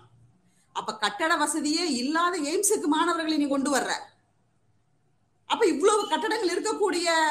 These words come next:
ஒரு அரசு கல்லூரியில வந்து நீ இவ்வளவு இதுவா க-, ஸ்ட்ரிக்டா இருக்கணும் அப்படின்னா இது வந்து முழுக்க முழுக்க இதன் பின்னணிங்கிறது ஒரு அரசியல் பின்னணியா இருப்பது பா-, இருப்பது போலத்தான்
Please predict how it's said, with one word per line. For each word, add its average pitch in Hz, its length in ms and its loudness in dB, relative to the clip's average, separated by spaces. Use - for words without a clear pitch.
ஒரு 330 280 -2
அரசு 294 480 2
கல்லூரியில 311 520 0
வந்து 285 240 0
நீ 330 80 -2
இவ்வளவு 302 520 -2
இதுவா 320 320 0
க-, 285 320 0
ஸ்ட்ரிக்டா 311 380 -4
இருக்கணும் 285 360 -2
அப்படின்னா 277 360 -2
இது 320 160 -2
வந்து 294 300 0
முழுக்க 403 380 2
முழுக்க 330 440 -2
இதன் 285 260 -2
பின்னணிங்கிறது 285 680 2
ஒரு 440 120 0
அரசியல் 320 500 0
பின்னணியா 285 400 -2
இருப்பது 254 340 -4
பா-, 233 320 -4
இருப்பது 302 320 -8
போலத்தான் 269 440 -4